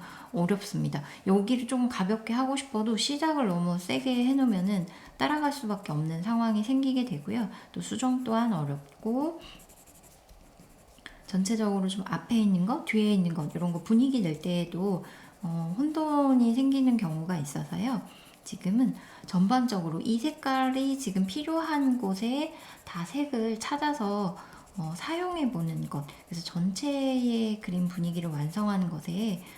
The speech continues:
자꾸자꾸 더, 음, 중심을 두고, 중점을 두고 연습을 하는 것이 좋습니다. 제가 이 색깔을 쓸 때 여기 이제 뭐 샐러드 위에 파프리카에도 이 색이 필요하다 그러면 같이 미리 좀 진하게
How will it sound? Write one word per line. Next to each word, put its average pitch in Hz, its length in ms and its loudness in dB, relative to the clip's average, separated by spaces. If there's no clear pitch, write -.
자꾸자꾸 175 720 -6
더, 156 440 -4
음, 160 220 -6
중심을 214 560 2
두고, 220 400 -2
중점을 180 460 0
두고 190 420 -6
연습을 165 340 -4
하는 254 280 2
것이 226 180 -2
좋습니다. 151 460 -6
제가 208 180 -2
이 185 100 2
색깔을 240 400 -2
쓸 285 280 -6
때 311 260 2
여기 208 400 0
이제 190 220 0
뭐 180 180 -2
샐러드 302 380 2
위에 185 360 2
파프리카에도 247 840 -2
이 180 60 0
색이 208 240 -2
필요하다 277 520 -2
그러면 185 460 2
같이 170 720 -2
미리 196 540 0
좀 226 240 2
진하게 220 560 2